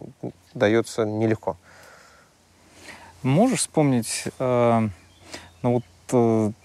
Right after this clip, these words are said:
Speaker 2: тот момент, самый свой первый день, когда ты пришел в Н Л М К? Вот,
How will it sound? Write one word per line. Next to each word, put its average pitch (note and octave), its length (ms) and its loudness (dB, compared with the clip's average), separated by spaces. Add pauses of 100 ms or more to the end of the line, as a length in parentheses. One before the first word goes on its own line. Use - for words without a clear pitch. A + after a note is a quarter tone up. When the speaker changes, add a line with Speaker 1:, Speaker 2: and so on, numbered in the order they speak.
(280)
Speaker 2:
тот D#3+ 220 4
момент, C3+ 560 2
самый C#3+ 420 4
свой A#2 220 -4
первый A#2+ 260 -2
день, E3 240 0
когда A#2+ 560 4 (360)
ты C3+ 100 0
пришел B2 440 0
в A2+ 80 -2
Н A#2 80 4
Л A#2 120 4
М A2+ 140 2
К? G2+ 360 2 (880)
Вот, A#2 180 0